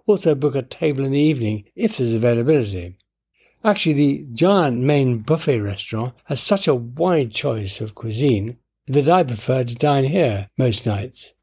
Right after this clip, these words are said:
It, it offers such variety. I've not seen many rivals anywhere in the world. There's a special free-from section as well, catering for vegans, vegetarians, and anyone with allergies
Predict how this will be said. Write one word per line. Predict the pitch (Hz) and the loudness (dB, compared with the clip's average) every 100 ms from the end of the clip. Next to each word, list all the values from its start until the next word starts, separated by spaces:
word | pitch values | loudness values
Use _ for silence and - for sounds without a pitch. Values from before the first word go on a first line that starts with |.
| _ _ | _ _
It, | 156 - | -4 -2
it | 160 | 0
offers | 160 156 156 139 | 2 2 0 -2
such | - - - - | -6 -6 -8 -8
variety. | 117 127 180 151 101 - 107 - _ | -4 0 0 0 -4 -8 -10 -12 _
I've | 139 139 | -6 -2
not | 185 | -2
seen | - 160 151 131 _ _ _ _ _ | 0 0 0 -2 _ _ _ _ _
many | 160 196 156 | 0 2 2
rivals | 139 156 151 123 117 123 | 2 2 2 0 -2 -2
anywhere | 208 196 135 123 | 2 2 4 2
in | 117 | 0
the | 117 | 0
world. | 151 135 95 95 - _ _ _ | 2 2 0 -6 -16 _ _ _
There's | 131 113 | -4 -4
a | |
special | 101 175 151 - 117 | -2 0 0 -2 -4
free-from | 101 - 160 - 113 104 | -2 0 0 0 -4 -2
section | - 120 - 135 135 | -4 -4 -4 -4 -4
as | 110 | -2
well, | 147 117 117 - _ | 0 0 0 -8 _
catering | 151 143 123 127 | 0 0 0 -2
for | 120 | -2
vegans, | 113 139 131 139 131 110 | 2 2 2 0 0 0
vegetarians, | 135 120 107 143 127 117 117 113 - _ | 0 0 -2 0 2 2 0 -4 -10 _
and | 139 139 | -6 -6
anyone | - 196 156 120 | 0 2 4 2
with | 113 120 | 0 -2
allergies | 147 131 110 110 107 | 2 2 2 -2 -4